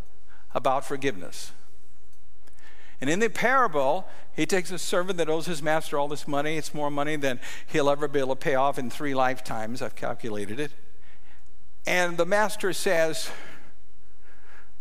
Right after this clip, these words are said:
"I'm gonna put you in jail." And he begs for mercy, and the master forgives him. Well, he goes off, and he has people that owe him money. And they beg for mercy, but he won't give them mercy. And then Jesus said that the person that does not forgive,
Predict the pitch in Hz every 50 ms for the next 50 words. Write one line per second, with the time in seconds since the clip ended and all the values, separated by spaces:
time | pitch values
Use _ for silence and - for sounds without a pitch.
0 | - - - - 135 139 147 151 156 147 - 175 156 - 165 160 151 170 156 143
1 | 139 131 131 120 127 139 139 131 135 - - 135 131 139 139 139 131 - 151 147
2 | - - - - - - - - 131 131 135 139 139 139 139 - - 151 - -
3 | 156 131 135 120 - - 95 90 - - - - - - - - - - - -
4 | - - - - - - 135 135 - 208 196 147 151 151 143 123 139 127 127 139
5 | 160 165 - - - - - - - - - - - - - - - - - -
6 | 143 156 175 180 156 - - - 180 160 147 151 143 151 147 151 143 135 175 208
7 | 208 175 131 110 95 - - - - - - - - - - - - - - 113
8 | 123 143 147 151 143 123 160 156 156 147 139 - 160 147 147 156 165 156 - -
9 | 160 151 151 151 151 165 156 151 151 147 147 151 143 143 147 143 147 156 165 156
10 | - - - - - - - - - - - - - - - - - - - -
11 | - - - - 139 180 220 262 277 - 247 220 196 175 151 143 127 - - -
12 | 151 135 127 127 131 143 139 - 156 139 - - - 190 - - 226 190 156 147
13 | 143 147 151 147 143 139 156 170 - - 285 262 147 143 139 139 139